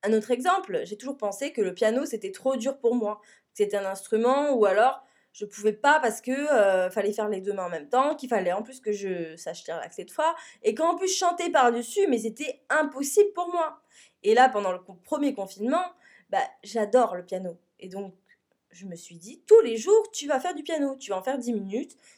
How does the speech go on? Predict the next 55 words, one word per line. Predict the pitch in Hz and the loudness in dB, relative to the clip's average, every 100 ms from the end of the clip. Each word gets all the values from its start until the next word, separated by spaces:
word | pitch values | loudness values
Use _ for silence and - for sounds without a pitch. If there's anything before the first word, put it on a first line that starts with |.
| _ | _
tu | - | -2
vas | 214 | 0
apprendre | 208 - 196 | 0 -2 -4
avec | 190 | -4
une | 202 | -8
application | 185 - 190 190 175 _ | -10 -8 -10 -8 -14 _
qui | - 339 | -10 -6
est | |
ludique, | 254 196 190 247 247 | -4 -6 -10 -16 -16
et | - | -20
cetera. » | - 160 254 403 - - _ _ | -18 -16 -10 -10 -10 -20 _ _
Et | 311 320 | -2 2
maintenant, | 240 226 226 294 415 | 2 4 2 2 0
bah, | - - | -2 -2
évidemment, | 330 262 226 208 240 381 | -4 -2 0 2 0 -4
je | 269 | -6
sais | 392 381 | -6 -6
lire | 254 240 | -2 0
la | 214 | 0
clé | 208 180 | -2 -6
de | |
fa, | 277 302 | -2 -2
je | 262 | -2
sais | 254 | -4
faire | 269 262 | -4 -2
les | 226 | -2
deux | 202 | -2
mains | 208 180 | -4 -4
en | |
même | 185 | -6
temps, | 359 - | -8 -4
et | - | -6
je | 277 | -4
sais | 285 392 | -4 -4
chanter | 359 294 339 | -4 -4 -2
en | |
même | 320 320 | -2 -4
temps. | 330 440 - _ _ _ _ | -4 -4 -6 _ _ _ _
Et | - 262 - - | -4 -4 -4 -12
ça, | - 359 | -2 -2
j'aurais | 302 285 285 | 0 0 0
jamais | 277 339 330 330 - _ - | 2 2 0 -4 -10 _ -4
pensé | 320 320 359 277 | -2 -2 -6 -6
que | |
j'étais | 233 240 247 | -4 -4 -2
capable | 285 302 381 392 247 220 | -2 0 2 2 2 0
parce | 247 254 | -2 -2
que | - 359 | -8 -4
je | 277 | 0
m'étais | 262 254 - | 0 0 -2
enfermée | 339 339 311 294 | -2 0 0 0
dans | 240 | 2
la | 220 | 2
croyance | 214 226 240 349 285 | 0 0 0 0 -4
de « | 208 | -6